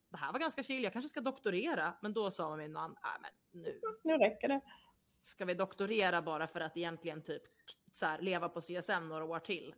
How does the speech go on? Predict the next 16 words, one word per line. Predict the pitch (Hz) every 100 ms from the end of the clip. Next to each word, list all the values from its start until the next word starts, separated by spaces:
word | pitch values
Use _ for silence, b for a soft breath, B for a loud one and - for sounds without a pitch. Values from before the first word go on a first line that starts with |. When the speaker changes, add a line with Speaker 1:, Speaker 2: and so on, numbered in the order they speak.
| -
Speaker 1:
Det | 175 175 165 - 170
är | 160
väl | 156
lite | 156 196 196 147 - 180
i | 170
onödigaste. | 170 147 165 170 160 - - 175 _ _ _ _ _ -
Och | -
det | - 226
kan | 226 185
jag | 175
ju | 175
hålla | 190
med | - -
om. | 185 _ _ _ -
Eh, | - -
Speaker 2:
Mm. | 208